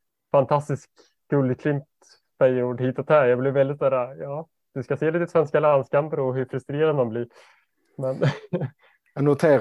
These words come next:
Speaker 1: man
Speaker 2: också
Speaker 1: skulle
Speaker 2: på, på Feyenoord-sidan att, jag vet inte ifall du har nämnt det tidigare, men jag har i så fall missat det, att man har lånat in Jakob Rasmussen också från Fiorentina,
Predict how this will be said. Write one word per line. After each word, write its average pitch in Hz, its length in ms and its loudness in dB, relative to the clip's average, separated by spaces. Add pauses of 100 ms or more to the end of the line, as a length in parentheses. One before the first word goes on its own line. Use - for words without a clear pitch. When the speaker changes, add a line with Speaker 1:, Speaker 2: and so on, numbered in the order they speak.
Speaker 1:
man 139 40 6
Speaker 2:
också 143 100 6
Speaker 1:
skulle 156 180 0
Speaker 2:
på, 139 640 0
på 139 80 -2
Feyenoord-sidan 117 840 0
att, - 320 -10
jag 113 120 -2
vet 117 80 -6
inte 127 120 -6
ifall 117 180 -2
du 120 80 0
har 110 120 0
nämnt 123 200 -4
det 117 80 -2
tidigare, 110 640 -4
men 110 280 -10
jag 107 80 -4
har 113 100 -4
i 113 40 -6
så 110 120 -6
fall 104 140 -8
missat 104 340 -10
det, 104 120 -6
att - 360 -10
man 110 200 -6
har 110 60 -4
lånat 110 400 -4
in 107 180 -4
Jakob 107 280 -6
Rasmussen 110 600 -6
också 113 300 -6
från 104 160 -10
Fiorentina, 107 720 -6